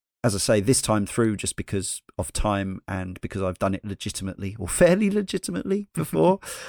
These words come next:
Speaker 1: uh, I didn't use the, I, I mean, I did use the hints on this occasion, partly to also to see how the system worked. And it's generally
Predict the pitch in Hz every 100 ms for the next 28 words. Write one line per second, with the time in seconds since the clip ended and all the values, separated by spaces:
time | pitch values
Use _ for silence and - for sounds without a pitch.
0 | - - 120 123 120 113 107 143 135 127
1 | 143 139 - 120 123 120 117 117 107 107
2 | 131 131 123 117 131 - 120 120 - -
3 | 123 127 123 147 196 120 - 135 123 113
4 | - 107 120 107 101 - 147 - 95 92
5 | 92 113 113 - - 180 156 110